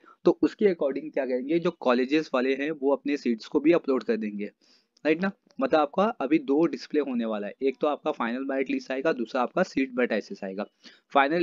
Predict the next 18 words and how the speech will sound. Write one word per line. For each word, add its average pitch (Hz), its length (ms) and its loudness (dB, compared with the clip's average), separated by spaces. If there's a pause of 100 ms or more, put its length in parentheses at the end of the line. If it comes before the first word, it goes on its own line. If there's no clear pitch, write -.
लिस्ट 160 200 -2
का 175 120 2
मतलब 147 320 -2
ये 143 100 2
है 151 80 2
कि 202 540 0
ऐसे 131 200 -2
बच्चे 151 300 -2
जो 165 120 0
कैप 120 280 -2
राउंड 139 180 0
वन 131 140 2
के 147 100 -2
लिए 160 220 2 (340)
या 180 100 8
कैप 147 320 2
राउंड 170 220 0
के 156 180 6